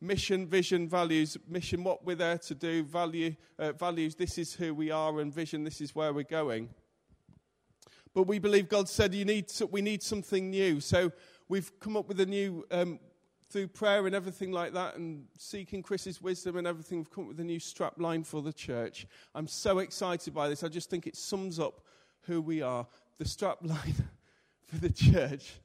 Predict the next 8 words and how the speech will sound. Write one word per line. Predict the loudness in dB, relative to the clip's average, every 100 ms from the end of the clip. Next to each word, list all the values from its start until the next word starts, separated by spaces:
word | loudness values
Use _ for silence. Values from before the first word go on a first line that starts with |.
| _ _ _ _ -10
is | -10
"Discover | -6 -2 -2 -4 0 0 2 0 -2 -10 _ _ _ _ 0
who | 4 4 0 _
God | -4 -2 -2 -8 _
created | -12 -6 -4 -4 -6 -10 -10 -12 _ _ -10
you | -6 -6 -8 -12 _ _ -2 0
to | 0
be." | -4 -10 -10